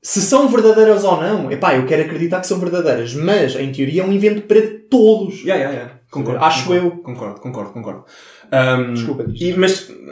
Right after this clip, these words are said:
Speaker 2: relacionado com isto que nós estamos a falar a-, agora sobre representação dos países e da sua própria, da sua comunidade, a pessoa com que, com que ela se identifica, isto e aquilo. Um,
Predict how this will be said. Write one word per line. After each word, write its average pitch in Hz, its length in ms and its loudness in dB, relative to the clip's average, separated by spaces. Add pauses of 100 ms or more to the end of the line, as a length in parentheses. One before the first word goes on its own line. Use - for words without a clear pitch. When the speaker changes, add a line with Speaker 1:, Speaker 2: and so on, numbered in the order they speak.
(120)
Speaker 2:
relacionado 185 540 0
com 175 100 -2
isto 156 100 -6
que - 40 -10
nós 139 120 -4
estamos 135 180 -4
a 131 40 -6
falar 123 280 0
a-, 110 420 -2
agora 107 360 -2
sobre 113 280 -6
representação 117 540 -10
dos 110 140 -10
países 131 560 -2
e 113 80 -4
da 110 180 -8
sua - 320 -8
própria, 117 320 -4
da 110 80 -10
sua 127 120 -12
comunidade, 123 600 -2
a - 20 -6
pessoa 120 300 -8
com 117 160 -10
que, 110 300 -8 (240)
com 113 120 -10
que 120 60 -10
ela 117 140 -2
se 117 160 -10
identifica, 120 440 -8
isto 113 220 -8
e 104 60 -8
aquilo. 117 200 -10 (800)
Um, 120 840 -4